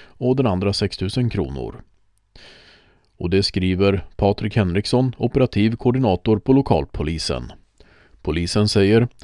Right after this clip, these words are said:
"Öppna aldrig bank-I D för någon du inte känner." För att verka förtroendeingivande har bedragarna på telefon och mail nämnt ett system som biblioteken använder.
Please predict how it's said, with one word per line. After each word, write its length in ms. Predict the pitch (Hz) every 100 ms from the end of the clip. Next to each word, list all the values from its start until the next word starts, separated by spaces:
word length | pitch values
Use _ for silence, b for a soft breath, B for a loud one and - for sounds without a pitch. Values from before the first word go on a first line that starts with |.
| B B _ _ _ _ _ _
"Öppna 400 | 87 85 - 92
aldrig 400 | 85 80 76 107
bank-I 460 | 135 113 98 98 90
D 200 | 107 135
för 140 | 127
någon 320 | 123 110 113
du 100 | 117
inte 200 | 123 143
känner." 540 | - 92 87 64 55 - _ _ _ _ B B B B -
För 240 | - 73
att 200 | 92 -
verka 360 | 101 95 104 95
förtroendeingivande 1120 | 104 113 92 82 85 76 78 98 117 131 131 -
har 200 | 104 110
bedragarna 600 | 113 101 87 107 120 117
på 160 | 120 110
telefon 600 | 113 113 - 92 117 101
och 80 | 87
mail 360 | 87 120 143 B B B
nämnt 380 | - 87 101 107
ett 160 | 110 -
system 540 | - 131 - 92 123 120
som 200 | 120 107
biblioteken 640 | 107 120 107 98 104 113
använder. 640 | 78 73 78 80 57 -